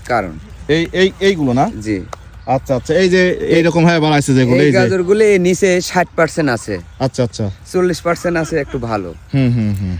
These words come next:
Speaker 1: আর উপরের দিকে দেখা যাচ্ছে যে আশি পার্সেন্ট ভালো,
Speaker 2: হুম, হুম।
Speaker 1: বিশ পার্সেন্ট খারাপ।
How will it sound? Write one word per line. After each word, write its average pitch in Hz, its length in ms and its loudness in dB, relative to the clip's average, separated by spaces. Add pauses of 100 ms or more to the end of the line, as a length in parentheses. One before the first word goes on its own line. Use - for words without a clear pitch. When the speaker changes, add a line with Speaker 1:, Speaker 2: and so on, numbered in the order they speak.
(140)
Speaker 1:
আর 117 220 0
উপরের 175 400 0
দিকে 226 200 0
দেখা 185 280 2
যাচ্ছে 175 400 0
যে 147 180 2 (440)
আশি 185 220 0
পার্সেন্ট 214 420 0
ভালো, 190 320 2 (320)
Speaker 2:
হুম, 123 100 -2
হুম। 120 120 -2
Speaker 1:
বিশ 196 180 0
পার্সেন্ট 147 360 0
খারাপ। 85 240 -10